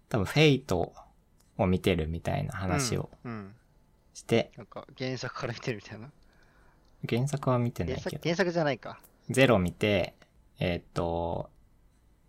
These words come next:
Speaker 1: アニメイテッドブレードワークス見た。
Speaker 2: はいはい。
Speaker 1: で、その後に何見よっかなと思って、えー、ちょっと前々から、アルドノアゼロを見たくって。
Speaker 2: <laughs> 全然わかんない、俺。
Speaker 1: 知ってます？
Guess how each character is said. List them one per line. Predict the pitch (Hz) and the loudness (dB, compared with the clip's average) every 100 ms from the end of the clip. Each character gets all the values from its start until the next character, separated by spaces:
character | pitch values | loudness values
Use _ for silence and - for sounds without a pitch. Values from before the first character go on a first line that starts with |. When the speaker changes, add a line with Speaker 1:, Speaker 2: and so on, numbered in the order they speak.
| - | -2
Speaker 1:
ア | |
ニ | 107 98 | 0 2
メ | 98 | 2
イ | |
テ | 101 | 0
ッ | 95 | 0
ド | 92 | 0
ブ | 90 | 2
レ | |
ー | 85 | 2
ド | |
ワ | 87 | 0
ー | 87 | 0
ク | - | 0
ス | 107 | -2
見 | 78 | -2
た。 | - - _ _ _ _ _ _ | -6 -16 _ _ _ _ _ _
Speaker 2:
は | 107 | -14
い | |
は | 87 | -14
い。 | 95 - _ _ _ _ _ 139 | -18 -20 _ _ _ _ _ 0
Speaker 1:
で、 | 131 | 2
そ | - | 4
の | 135 | 6
後 | 175 - 104 | 6 6 0
に | 90 85 - _ _ _ - | 0 -4 -8 _ _ _ -4
何 | 123 120 | 0 2
見 | 98 | 2
よ | 90 | 0
っ | |
か | - 87 | -2 -2
な | 87 87 87 | 0 -2 -4
と | - 85 | -4 -8
思 | - | -8
っ | _ _ | _ _
て、 | - 87 - - _ _ _ | -2 -2 -4 -20 _ _ _
え | 101 90 | -2 -2
ー、 | |
ち | - - | -6 -2
ょ | 196 | 0
っ | |
と | - | 2
前 | 104 127 | 4 4
々 | 139 143 | 4 4
か | 143 135 | 4 6
ら、 | 131 139 - - _ _ _ - _ | 6 4 -4 -20 _ _ _ -20 _
ア | 110 | 2
ル | 131 | 4
ド | 165 165 | 4 4
ノ | 165 | 4
ア | 165 | 6
ゼ | 160 | 6
ロ | 143 92 | 8 6
を | 80 - _ _ _ _ - | 2 -6 _ _ _ _ -6
見 | 98 | 0
た | 98 | 2
く | 92 85 | 2 -4
っ | - - | -6 -6
て。 | 82 - _ _ _ - | -6 -6 _ _ _ -14
Speaker 2:
<laughs> | - - - 110 | -14 -16 -18 -16
全 | - 123 113 | -8 -8 -8
然 | 104 117 | -4 -2
わ | 110 | -2
か | 107 110 | -2 -4
ん | |
な | 90 | -6
い、 | |
俺。 | 92 98 _ | -14 -20 _
Speaker 1:
知 | - | -16
っ | - | 0
て | 104 | 4
ま | 101 | 4
す？ | - | 2